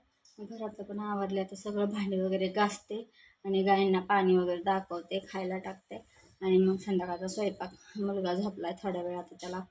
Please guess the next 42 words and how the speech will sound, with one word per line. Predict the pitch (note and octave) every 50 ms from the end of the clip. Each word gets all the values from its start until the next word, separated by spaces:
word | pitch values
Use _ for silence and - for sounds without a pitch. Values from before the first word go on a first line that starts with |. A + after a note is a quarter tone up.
| _ _ _ _ _ _ - -
झोपवलं, | G#3+ A3 G#3 G3+ F#3+ F#3 F#3+ F#3+
मग | G#3 G3+ F#3+
अशी | G3+ G3+ - F#3+
भात | F#3+ G#3 G3+
खातानाच | G#3 _ _ - G#3 - G3+ G3+ G3+ G3+ -
त्याला | - G#3 G3
झोप | F#3+ F#3+ G#3 G#3 G3 G3+
आली, | F#3+ F#3 F#3 F#3 - - G3
मग | F#3+ G3 F#3+ -
थोडं | G#3 G3 G3 G3
दोन | G3 G3 F#3+
चार | F#3+ F#3+ F#3 F#3
घास | F#3+ G3 - -
खाल्ला | - F#3+ F#3+ F#3+
आणि | F#3 F#3 F#3
झोपला | F#3 G#3+ A3 - - F#3+ F#3 F#3 F#3
तसाच. | F#3 - G3 G3+ G#3 - _ _ _ _ _ _ _ _ _ _ _ _ _ -
तर | G3+
झोपू | G3 G3+ G#3+ G#3 G#3 -
दे | F3 E3+ E3+
म्हटलं, | E3 F4 - - - G3+
संध्याकाळी, | F#3+ - A3 G#3+ G3 F#3+ F#3 F3+ F3+ F3+ F3+ F3+
अ, | F3+ F3+ F3+ F3+ F3+ F3+ F3+ F#3 F#3 - - -
उठल्यानंतर, | G3+ G3 F#3+ F#3 F#3 F3+ F3+ F#3 F3+ F3 - - F#3 F3+
अ, | F#3 F3+ F#3 F#3+ F#3 - _ _ _ _ _ - - - - - - - - - - - - - - -
चारायला | - A#3 A3 G3+ F#3+ F#3+ F#3 F#3 F#3 F#3
येईल | F#3 F#3 F#3
आणि | F#3 F#3 F#3+
मग | F#3+ G3 G3 G3
संध्याकाळी | G3 - A3+ A3+ A3+ A3+ A3+ A3+ A#3
झोपल, | A#3 A#3 G#3+ G3+ - G3 F#3
नंतर | F#3 F#3 F#3 F3+ - F#3+ F#3
मग | F#3+ F#3+ F#3+ F#3+
उशिरा | G3+ G#3 G#3+ - - G#3 G3 G3+
झोपल. | G3 A3+ A3 A3 A3 G3+
पण | G3+ G#3+ G#3
आता | G#3 G3+ - G#4 G#4 - - - - _ - - - - _ _ _ _ _ _ _ _
चारल्याशिवाय | - B3 B3 A3+ A3 G#3 - A3+ G#3+ G#3
मार्ग | G3+ G3 F#3+
नाही, | F#3+ G3 G3 G3 G3+
तीन | G3+ - A#3 A3 G#3+ G#3
टाइम | G3+ - A3 G3+ G3 G3+ G3+